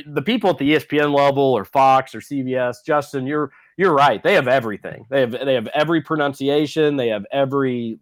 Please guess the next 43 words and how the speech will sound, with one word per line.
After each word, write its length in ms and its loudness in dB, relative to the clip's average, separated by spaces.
fun 240 0
fact 420 2
about 200 0
every 260 -2
single 360 -10
player, 600 0
where 200 2
they're 160 -2
from, 560 6
their 200 -2
history, 580 -2
same 300 -2
with 180 -6
the 80 -8
coaches. 720 0
You 180 -4
really 300 6
have 160 4
to 80 -6
kinda 240 2
go 160 4
out 160 6
of 40 -4
your 140 -4
way 280 2
to 60 -2
come 280 -2
off 240 0
as 220 -6
a 80 -4
dweeb 480 -6
doing 260 -2
that. 380 0
And, 440 -4
uh, 220 -2
these 180 -10
people 240 -6
on 100 -2
E 100 -4
S 80 -6
P 140 -8
N 140 -6
two, 280 -2